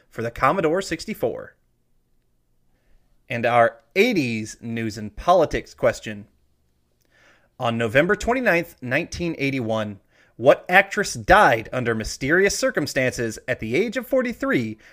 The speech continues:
while on a weekend trip to Catalina Island with her husband Robert Wagner and actor Christopher Walken? Other than the fact that she drowned,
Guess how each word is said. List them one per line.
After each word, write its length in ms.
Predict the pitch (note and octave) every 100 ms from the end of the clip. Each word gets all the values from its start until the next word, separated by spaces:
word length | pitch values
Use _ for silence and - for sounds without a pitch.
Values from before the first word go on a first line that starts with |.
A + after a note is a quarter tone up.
| -
while 180 | B2+
on 160 | D3 C#3
a 80 | A2
weekend 480 | A2 A3 C4+ B3+ A3+
trip 460 | - - - - _ _ -
to 100 | C3
Catalina 540 | - D#3 G3 A3+ A#3+
Island 440 | G#3 G3 D3 B2 A#2
with 160 | A2
her 100 | A2+
husband 460 | A#2+ C3+ A#2+ A2 G#2+
Robert 280 | C3 G3 F3+
Wagner 420 | B3+ F3+ B2+ B2 -
and 100 | A#2
actor 380 | C3+ C3+ B2+ A#2
Christopher 600 | - F3 - G3 G#3+ F3+
Walken? 440 | A#2+ A#2 A2 G#2 _ _ _ - - - -
Other 220 | B2+ C#3 F#3+
than 160 | A#3
the 60 | A#3
fact 340 | G#3 G3 G3
that 100 | F#3
she 160 | - F3
drowned, 580 | G3 B3 F3+ B2+ A#2